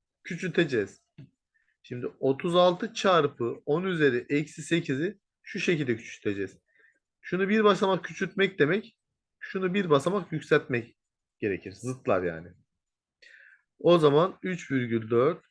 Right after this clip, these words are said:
çarpı on üzeri, bunu bir basamak küçülttük, bunu bir basamak arttırdık. Eksi sekiz artı bir, eksi yedi olur. Bilimsel gösterimi bu.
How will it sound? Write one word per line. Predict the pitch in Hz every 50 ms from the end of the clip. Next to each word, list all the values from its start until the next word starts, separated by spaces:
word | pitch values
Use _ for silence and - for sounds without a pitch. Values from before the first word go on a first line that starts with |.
| _ _
çarpı | - - 120 110 107 104 104 - -
on | - 139 143 147
üzeri, | 143 127 123 123 143 190 220 - _ _ _
bunu | 131 127 135 135
bir | 143 135
basamak | 131 127 131 - 135 147 151 - _ _ _
küçülttük, | - - - - 127 - 196 175 - -
bunu | 147 143
bir | 143 143 127
basamak | 120 110 110 110 101 98 98
arttırdık. | 92 92 - - 95 104 135 170 170 - _ _ _ _ _ _ _ _ _ _
Eksi | 131 135 143 - - -
sekiz | - 160 156 165 156 151
artı | 127 120 113 - 156 175
bir, | 190 - _ _
eksi | - 131 123 117 - - - 123
yedi | 120 117 117 123 147 160 - - _
olur. | 113 110 104 101 98 95 95 101 101 _ _
Bilimsel | 131 127 123 113 - 127 123 120
gösterimi | 110 107 101 101 _ _ 101 98 113 139 160 151 131
bu. | 101 87 -